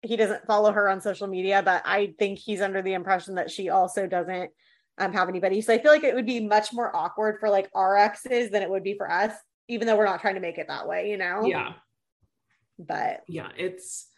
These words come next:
Speaker 2: um, it's weird 'cause, like, yeah, like I said, like, my ex-husband or something, it's like, these people are part of my life. It's been so long. Like, we've been now divorced almost eight years, which is absolutely insane. Like, literally this week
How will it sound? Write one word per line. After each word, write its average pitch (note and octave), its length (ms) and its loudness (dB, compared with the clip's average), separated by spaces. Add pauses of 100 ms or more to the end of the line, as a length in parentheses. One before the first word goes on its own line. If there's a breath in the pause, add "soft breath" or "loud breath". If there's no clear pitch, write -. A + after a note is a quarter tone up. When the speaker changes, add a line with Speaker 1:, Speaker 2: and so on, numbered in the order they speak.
(340 soft breath)
Speaker 2:
um, B2 600 -4 (920 soft breath)
it's C4 160 2
weird D3+ 240 -2
'cause, A3 180 0
like, G#3+ 280 0
yeah, D3 200 4
like F3+ 180 2
I F#3+ 80 2
said, F3 220 -2
like, C#3+ 120 -2
my F3 120 2
ex-husband D#3 460 -2
or B2+ 60 0
something, C#3+ 280 -6
it's D3 160 -6
like, D#3+ 240 -6
these A3 220 -2
people A#3 220 -2
are A3 140 -2
part F#3 140 2
of G3 60 0
my F#3 60 4
life. D3+ 300 2
It's D3+ 140 -4
been F3+ 160 0
so F3 260 2
long. C#3+ 340 0
Like, E3 260 0 (380 soft breath)
we've F3+ 140 0
been E3+ 420 -2
now E3+ 240 -2
divorced D#3+ 380 -2
almost D3+ 380 -8 (120)
eight E3+ 200 2
years, D3 340 -2
which D3 140 -8
is D#3+ 160 -12
absolutely D3+ 520 -2
insane. C#3+ 380 -2
Like, D3 180 -2
literally E3+ 720 2 (680)
this E3+ 280 0
week - 540 0